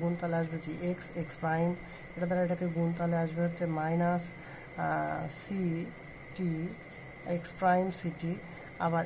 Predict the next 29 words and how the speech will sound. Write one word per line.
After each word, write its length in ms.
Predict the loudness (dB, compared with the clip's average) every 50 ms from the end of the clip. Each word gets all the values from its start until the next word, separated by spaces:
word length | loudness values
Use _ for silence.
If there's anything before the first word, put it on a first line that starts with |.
| 2
এটা 200 | -2 0 0 2
দ্বারা 200 | 2 2 2 2 2
গুণ 160 | 0 0 -2 0
করব, 180 | 0 -2 -2 -2 -2 -2
তাহলে 160 | 0 2 2
এটা 120 | 2 2 2
দ্বারা 120 | 0 0
এটাকে 180 | 0 0 0 0 2
গুণ 120 | 2 0 2
করলে 180 | 2 0 2 2
আসবে 200 | 2 2 2 0 0 2
প্লাস, 380 | 2 4 4 4 2 0 0 -2 -8 -10 -12 -12 -14 -14 -14 -14 -14 -8 -2 0 2 2 2
আসবে 240 | 0 0 -2 -2 0 0
হচ্ছে 360 | 0 0 -2 -6 -4 -2 -2 -2 -2 -4 -6 -8 -10 -4 0 0 2 2 2
এক্স 180 | 0 -2 -4 -8 -8 -6
সিটি 560 | -2 0 0 0 0 -2 -4 -4 -2 -2 -2 -2 -2 -4
প্রাইম, 360 | -2 -2 0 0 2 0 0 -2 -4 -8 -12 -14 -14 -14 -8
এটা 120 | -4 -2 2
দ্বারা 140 | 4 4 4
এটাকে 200 | 4 2 0 0 2
গুণ 160 | 2 2 2
করলে 240 | 2 2 0 0 2
হবে 200 | 2 2 0 0 2
প্লাস 180 | 2 0 0 2 2
মাইনাস 240 | 2 2 2 0 -2 -4
মাইনাস 320 | -4 -2 0 0 0 0 0 -2
সি 120 | -2 -2 -2
স্কয়ার 380 | -2 -2 -4 -2 0 2 2 0 -2 -4 -12 -14 -14 -14 -14 -14 -14 -14 -14 -12 -8
টি 180 | -2 0 2